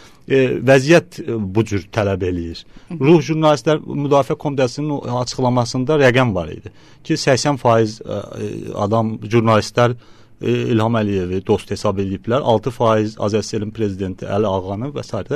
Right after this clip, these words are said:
Speaker 1: Yəni, burada qeyri-adi bir şey yoxdur. Ölkədə iki, üç, yəni, barmaqla sayılacaq qədər mətbu orqan qalıbdır ki, hakimiyyəti tənqid etmə imkanları olan və onu da,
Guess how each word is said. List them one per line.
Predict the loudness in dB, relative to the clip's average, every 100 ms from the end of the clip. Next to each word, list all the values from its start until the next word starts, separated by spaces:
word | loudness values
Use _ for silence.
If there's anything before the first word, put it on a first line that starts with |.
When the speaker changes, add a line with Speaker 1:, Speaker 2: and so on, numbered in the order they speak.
| -8 -14 _ -8 0
Speaker 1:
Yəni, | 2 4
burada | 2 2 0
qeyri-adi | 2 2 4 4
bir | 0
şey | 0 2
yoxdur. | 0 0 -2
Ölkədə | -2 -2 -4
iki, | -4 -4 -4
üç, | -4 -6 -20 -20 -20 -20 -20 -4
yəni, | 0
barmaqla | 4 4 4 0 0
sayılacaq | 0 2 2 0 -2
qədər | 0 0
mətbu | 2 -2 -2 0
orqan | 2 2 -4
qalıbdır | -6 -8 -10 -14
ki, | -6 -2
hakimiyyəti | -2 -2 -6 -6 -4
tənqid | -4 -4 -4 -6
etmə | -4 -6
imkanları | -6 -6 -6 -4 -4 -4 -6
olan | -4 -2 -2 -2
və | -4
onu | -2 -4 -4
da, | -4